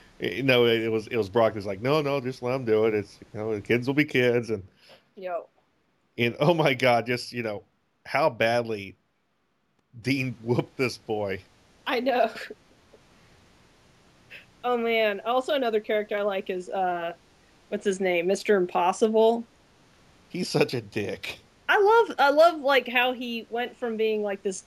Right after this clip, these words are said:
Speaker 2: dick who's, like, you know,
Speaker 1: To a
Speaker 2: just
Speaker 1: failure, to a villain.
Speaker 2: Yeah. And he's still, he's a <laughs> failure as a villain. 'Cause he's always like, "Ooh, let's do this." And it's something stupid, and, like,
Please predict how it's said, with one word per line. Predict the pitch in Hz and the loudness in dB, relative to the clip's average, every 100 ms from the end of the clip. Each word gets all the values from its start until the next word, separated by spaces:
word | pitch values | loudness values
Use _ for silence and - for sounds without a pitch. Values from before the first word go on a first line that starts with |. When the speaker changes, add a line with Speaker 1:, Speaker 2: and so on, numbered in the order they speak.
| _ | _
Speaker 2:
dick | 220 220 220 - - _ _ _ _ _ | 2 2 -2 -8 -20 _ _ _ _ _
who's, | 220 208 214 | 0 0 0
like, | 196 190 - | 0 -2 -2
you | 208 | -2
know, | 202 180 175 _ _ _ _ _ _ _ _ _ _ _ _ - | -2 -2 -6 _ _ _ _ _ _ _ _ _ _ _ _ 0
Speaker 1:
To | 151 | 6
a | |
Speaker 2:
just | 156 139 | 6 6
Speaker 1:
failure, | 160 165 175 175 180 | 6 6 6 4 2
to | 170 - 143 | -2 -2 -2
a | |
villain. | 123 147 131 107 104 - _ - | 2 0 0 -6 -12 -20 _ 0
Speaker 2:
Yeah. | 320 302 403 202 _ _ _ - | 4 4 2 -2 _ _ _ -2
And | 233 | 0
he's | 226 | -2
still, | - 247 | -4 -4
he's | 226 240 | -4 -4
a | 226 | -6
<laughs> | - | -2
failure | 254 247 233 294 - | -2 -2 -2 -2 -2
as | 254 | -4
a | 254 220 | -4 -6
villain. | 190 208 214 - 208 - - | -6 -4 -4 -6 -12 -14 -8
'Cause | - | -2
he's | 285 285 | 0 2
always | 320 320 | 2 4
like, | 294 269 - - - | 2 0 -2 -4 4
"Ooh, | 571 571 427 | 6 6 6
let's | 294 - | 4 0
do | - 392 | 0 2
this." | 381 494 - - | 4 4 4 0
And | 233 | -4
it's | 226 | -2
something | 247 240 226 | -4 -2 -4
stupid, | 196 - 220 226 220 202 | -4 -4 -4 -2 -2 -4
and, | 190 | -4
like, | 190 185 | -4 -4